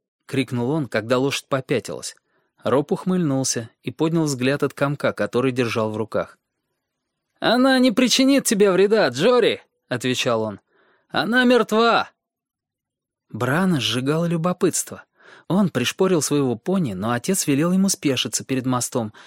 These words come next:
и идти пешком. Бран соскочил с коня и побежал. К тому времени Джори, Джон и Теон уже спешились.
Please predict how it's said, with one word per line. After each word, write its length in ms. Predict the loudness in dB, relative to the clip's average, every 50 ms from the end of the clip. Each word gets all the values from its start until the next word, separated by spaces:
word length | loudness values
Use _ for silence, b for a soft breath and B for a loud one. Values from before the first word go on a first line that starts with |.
| B B
и 180 | B 0 0 0
идти 180 | 0 -2 -6 -2
пешком. 540 | -2 -2 -2 -2 -4 -6 -8 -8 -10 -12 _ _ _ _ _ _ _ _ _ _ _ _ _ _ _ _ _ _ _ -6
Бран 280 | -4 -2 0 0 0 0
соскочил 460 | 0 -2 0 0 0 0 2 0 0
с 80 | 0
коня 360 | 0 -2 -2 0 0 0 -2 -2
и 40 |
побежал. 540 | -2 -2 -2 -2 0 0 0 -2 -4 -4 -8 b b b b b b b b
К 100 | -8 -2
тому 260 | 0 0 2 2 0
времени 460 | 0 0 0 2 2 0 0 -4 -6 -8
Джори, 420 | -6 -2 0 2 2 2 2 -2
Джон 340 | -2 -2 0 0 2 2 0
и 60 | -2
Теон 400 | -2 0 0 0 0 0 -2 -6 -10 _
уже 240 | -4 -2 0 0 0
спешились. 640 | 0 0 0 0 0 0 -2 -6 -10 -14 -16 -16 -18